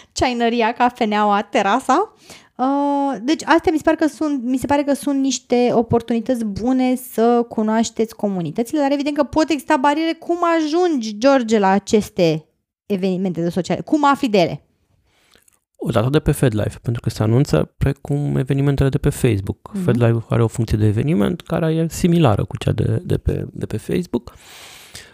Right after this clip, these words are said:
Speaker 2: Uh, unele, nu știu, alte evenimente or să le afle urmărind, uh, site-ul influx punct events,
Speaker 1: Mhm.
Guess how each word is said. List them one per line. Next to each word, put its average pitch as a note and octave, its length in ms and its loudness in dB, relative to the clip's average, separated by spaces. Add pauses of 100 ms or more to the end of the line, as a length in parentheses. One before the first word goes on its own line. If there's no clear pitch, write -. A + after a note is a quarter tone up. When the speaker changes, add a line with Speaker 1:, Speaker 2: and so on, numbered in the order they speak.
(120)
Speaker 2:
Uh, C#3+ 440 4
unele, D3+ 560 2 (120)
nu C#3 120 -2
știu, A2 180 -4
alte B2 280 0
evenimente B2+ 720 0
or C3+ 140 2
să B2+ 140 -4
le B2 80 2
afle C3+ 600 0
urmărind, C3 720 0
uh, C3+ 240 2
site-ul C3 760 0
influx B2+ 420 0
punct B2 340 -4 (300)
events, B2+ 640 0 (160)
Speaker 1:
Mhm. G#3+ 280 2